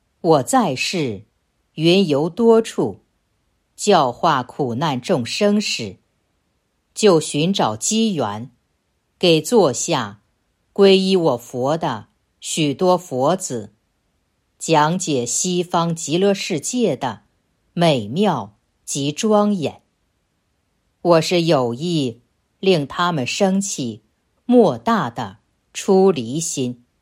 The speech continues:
能看破这个幻灭的世界，随我向西而去。”佛陀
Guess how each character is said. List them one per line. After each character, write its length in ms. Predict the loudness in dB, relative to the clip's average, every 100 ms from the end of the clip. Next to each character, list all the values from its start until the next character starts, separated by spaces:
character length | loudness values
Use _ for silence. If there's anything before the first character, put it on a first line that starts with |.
| _ _ _ _ _ _ _ _ _ _
能 260 | 0 0 0
看 360 | 0 0 0
破 360 | -2 2 4 2
这 220 | 0 -4
个 360 | -4 -8 -10 -14 _ _ _
幻 420 | -2 4 4 2
灭 260 | -2 -2 -2
的 120 | -4
世 340 | -8 -4 -4
界， 380 | -6 -6 -6 -8 _ _ _ _ _ _ _ _
随 440 | -10 0 4 4 2
我 480 | 0 -2 -2 -8 _ _ _ _
向 480 | -10 0 2 2 0
西 380 | -6 -4 0 0
而 240 | -2 -6
去。” 420 | -10 -8 -8 -8 _ _ _ _ _ _ _ _ _ _ _ _
佛 340 | _ -2 0 0
陀 540 | -2 -4 -2 -4